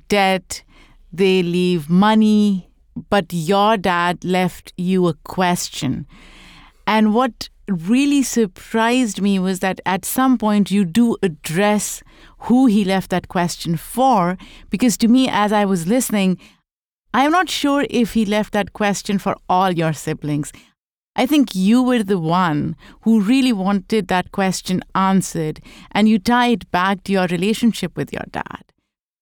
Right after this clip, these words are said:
because you saw him in a certain light.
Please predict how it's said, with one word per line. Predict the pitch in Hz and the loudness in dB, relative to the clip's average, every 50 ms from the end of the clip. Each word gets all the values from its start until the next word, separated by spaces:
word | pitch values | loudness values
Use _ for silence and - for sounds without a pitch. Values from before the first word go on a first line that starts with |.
| _ _ _ _ _ _ | _ _ _ _ _ _
because | - 175 240 220 185 | -4 0 0 0 2
you | 208 226 | 2 0
saw | 196 - - - 247 233 240 254 | 0 0 -2 0 0 2 2 4
him | 240 220 226 214 | 4 2 2 2
in | 208 196 202 | 2 0 0
a | 190 | 0
certain | 175 - - 202 196 196 - 190 185 175 170 175 | -2 -2 0 0 0 0 0 0 0 2 2 0
light. | 180 180 175 165 151 143 - | 0 0 0 0 -2 -4 -8